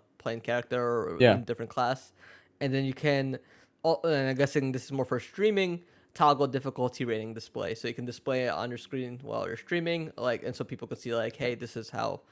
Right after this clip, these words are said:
Speaker 1: you're tackling that specific
Speaker 2: Yeah,
Speaker 1: one."
Speaker 2: I, I, and I think some of those options
Speaker 1: Yeah.
Speaker 2: you mentioned, like increasing enemy health to two hundred,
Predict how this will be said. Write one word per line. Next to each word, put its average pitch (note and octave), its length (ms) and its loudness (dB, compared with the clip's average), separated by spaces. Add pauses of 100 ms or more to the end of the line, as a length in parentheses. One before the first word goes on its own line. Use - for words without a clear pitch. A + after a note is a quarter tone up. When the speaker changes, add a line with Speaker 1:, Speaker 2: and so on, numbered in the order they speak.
(240)
Speaker 1:
you're - 60 -14
tackling G#2+ 400 -10
that - 180 -8
specific - 360 -10
Speaker 2:
Yeah, G3 140 12 (100)
Speaker 1:
one." C3+ 100 12 (180)
Speaker 2:
I, A#2+ 60 12
I, - 20 12
and B2+ 180 12
I C3 80 12
think A3 220 8
some B2+ 180 8
of A#2+ 80 10
those A2+ 220 12
options G2+ 480 8
Speaker 1:
Yeah. - 20 6
Speaker 2:
you G2+ 60 6
mentioned, F#2+ 440 6
like F2+ 280 4
increasing G2 640 4
enemy G2 220 6
health F#2 180 4
to F#2 80 -4
two G2 220 2
hundred, G2 720 12